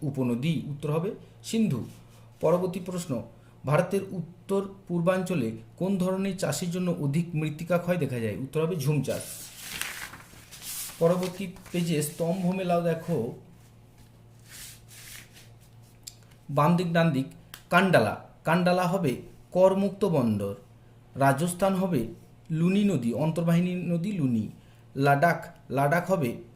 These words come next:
খারদুলং, খারদুংলা, খারদুংলা, ভিলাই হবে লৌহ ইস্পাত শিল্প। তাহলে কান্ডালা হচ্ছে করমুক্ত বন্দর,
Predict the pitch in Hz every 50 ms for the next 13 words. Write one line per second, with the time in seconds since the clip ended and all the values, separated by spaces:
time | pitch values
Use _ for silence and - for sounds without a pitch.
0 | - - - - - - - - - - - - - - - - - - - -
1 | - - - - - 170 175 170 156 143 156 160 151 135 113 98 - - - -
2 | - - - - - - - - - - 165 175 196 208 226 214 - 131 131 151
3 | 156 135 113 98 - - - - - - - 196 202 165 147 143 113 104 98 95
4 | - - - - - - - - - - 110 131 151 185 202 208 190 208 202 202
5 | 247 - - - - - - - - - - - - - - - - - 143 139
6 | 147 151 190 202 170 - - - 143 135 - - 101 92 - 101 - - - -
7 | - - 143 160 175 170 - 156 151 147 151 156 156 165 165 160 170 165 - -
8 | - 190 185 196 - - - 139 135 123 127 135 139 143 165 165 165 170 170 170
9 | 175 175